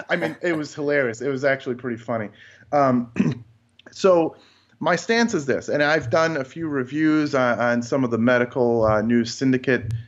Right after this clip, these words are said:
uh, websites with my brother, kind of looking at some of these meta-analysis and, and, and trials that have been done.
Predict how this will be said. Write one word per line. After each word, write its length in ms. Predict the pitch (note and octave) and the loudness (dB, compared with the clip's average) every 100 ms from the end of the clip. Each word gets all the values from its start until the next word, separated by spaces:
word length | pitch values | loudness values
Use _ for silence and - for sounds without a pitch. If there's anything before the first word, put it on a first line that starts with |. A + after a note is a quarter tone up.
| _ - _ | _ -20 _
uh, 140 | A#2+ | 0
websites 560 | A#2 B2 A#2+ - B2 A#2+ | 4 2 2 0 0 0
with 80 | A#2+ | -4
my 140 | A2+ | -2
brother, 400 | G#2+ A#2 A2+ A#2 | 0 2 2 2
kind 240 | A2 B2+ A2 | -2 -2 -4
of 140 | G#2 | -2
looking 300 | A#2 B2 A#2+ | -2 0 0
at 120 | A2+ | 0
some 240 | - B2 A#2 | -2 -2 -2
of 80 | A2 | -2
these 320 | A2+ G#2+ - - - - - _ | -2 -4 -10 -20 -20 -20 -20 _
meta-analysis 1080 | - C#3+ C#3+ A#2+ A#2+ A#2 A#2 B2 A#2 - - | 0 2 4 4 4 2 2 -2 -2 -8 -8
and, 260 | G2 G#2+ G#2 | -6 -4 -4
and, 300 | A2+ A2 G2+ - _ | -4 -4 -4 -8 _
and 160 | A#2 | -4
trials 440 | A2+ F3 G#3+ G#3+ A#2+ | -2 2 4 4 2
that 80 | A#2+ | 0
have 80 | A#2 | 0
been 140 | A2+ | 0
done. 260 | F#3 C#3+ | 2 0